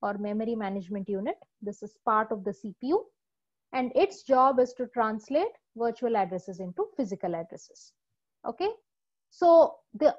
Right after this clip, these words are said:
operating system maintains a data structure called the page table. So the operating system manages the entire ram. It knows where are all the free physical frames in memory.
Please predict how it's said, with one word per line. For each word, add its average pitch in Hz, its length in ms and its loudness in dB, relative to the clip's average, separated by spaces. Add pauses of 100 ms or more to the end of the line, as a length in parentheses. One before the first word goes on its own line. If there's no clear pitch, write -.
operating 392 500 4
system 339 440 -4
maintains 294 540 0
a 285 60 4
data 240 280 4
structure 247 400 -4
called 220 300 -2
the 339 80 -2 (100)
page 214 320 0
table. 175 240 -6 (380)
So 240 160 0
the 240 100 2
operating 262 480 4
system 254 400 -6
manages 220 540 -4
the 233 80 0
entire 226 680 2 (160)
ram. 208 380 0 (220)
It 214 180 -2
knows 226 400 0 (220)
where 220 260 4
are 240 340 2
all 220 380 4
the 226 120 -2 (100)
free 226 320 -6
physical 214 380 -4
frames 208 380 -4
in 208 140 -4
memory. 208 380 -2